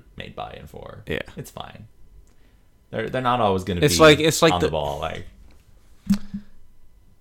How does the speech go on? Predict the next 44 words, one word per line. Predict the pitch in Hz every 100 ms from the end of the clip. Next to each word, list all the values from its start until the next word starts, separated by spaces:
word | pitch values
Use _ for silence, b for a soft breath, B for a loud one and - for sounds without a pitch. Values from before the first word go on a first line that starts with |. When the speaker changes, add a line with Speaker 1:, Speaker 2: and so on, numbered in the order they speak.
| - _ _ _ - -
Speaker 2:
It's | 110 107
a | 104
completely | - 92 104 95 90 85 - - - - - - - - - - - - - - - -
inessential | 107 76 - 65 - - - - - - - - -
character | - - - -
to | -
the | -
Speaker 1:
Element |
Speaker 2:
plot. | 98 58 107
Speaker 1:
of | -
the |
plot, | - - -
Speaker 2:
And | 50
Speaker 1:
yeah. | -
Speaker 2:
just | - - - - - - - - b b b b - - - -
Speaker 1:
Well, | 98
Speaker 2:
Let's | 90 85
not | 139 98
Speaker 1:
before | - -
Speaker 2:
focus | -
on | 131
it | -
too | -
much. | - - 92
Speaker 1:
Let's | 80
not | 78
focus | 71 67
on |
it |
too | 67
much. | - - - -
Before, | 123 151 156 147 -
um, | 113 101
Jill | 104 101
ends | 92 87
up | 87
with | 90
him, | 90 85 87
she | - -
goes | 82
on | 85
a | 80
date | 80 80 80
with | 87 -